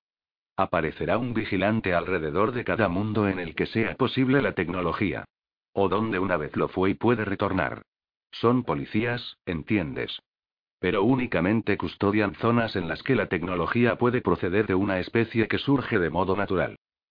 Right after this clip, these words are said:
Una especie orgánica". Carlota frunció el ceño.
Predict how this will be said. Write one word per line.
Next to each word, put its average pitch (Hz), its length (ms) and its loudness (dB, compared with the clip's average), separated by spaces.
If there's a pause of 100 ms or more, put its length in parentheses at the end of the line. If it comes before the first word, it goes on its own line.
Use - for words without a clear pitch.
(120)
Una 117 260 2
especie 113 540 0
orgánica". 76 580 -4 (800)
Carlota 107 520 0
frunció 101 540 0
el 78 120 -2
ceño. 62 400 -6